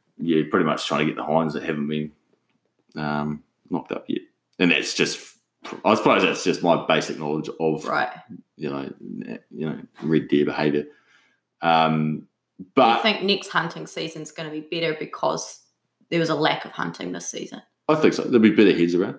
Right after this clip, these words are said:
Speaker 1: There'll
Speaker 2: Yeah.
Speaker 1: be better, um, I think the discipline in hunters will change a lot over this because
Speaker 2: Okay.
Speaker 1: no, the good thing about the level, you know, with, with the lockdown was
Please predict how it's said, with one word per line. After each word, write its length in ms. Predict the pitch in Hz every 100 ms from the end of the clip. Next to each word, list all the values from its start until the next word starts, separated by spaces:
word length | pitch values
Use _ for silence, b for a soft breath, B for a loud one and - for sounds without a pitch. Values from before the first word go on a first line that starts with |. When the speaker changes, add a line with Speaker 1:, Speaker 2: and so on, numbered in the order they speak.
| -
Speaker 1:
There'll 160 | 92 87
Speaker 2:
Yeah. 60 |
Speaker 1:
be 120 | 90 90
better, 460 | 87 85 85 80
um, 540 | 85 82 80 80 78 -
I 80 | 90
think 220 | - 90
the 80 | 76
discipline 480 | 90 - 78 92 80
in 40 |
hunters 360 | 73 87 90 82
will 120 | 78
change 300 | - 90 87
a 40 |
lot 160 | 85 78
over 180 | 80 80
this 160 | 95 -
because 340 | - 82 80
Speaker 2:
Okay. 340 | - 85 151 - -
Speaker 1:
no, 220 | 156 143
the 60 | 139
good 180 | 160 170
thing 120 | 160
about 480 | 131 127 110 - -
the 360 | 101 95 95 92
level, 520 | 98 87 87 82 82 _ _ -
you 100 | 85
know, 160 | 78
with, 140 | 87 -
with 180 | 95 98
the 80 | 85
lockdown 460 | 73 - 73 76
was 520 | 76 76 - - -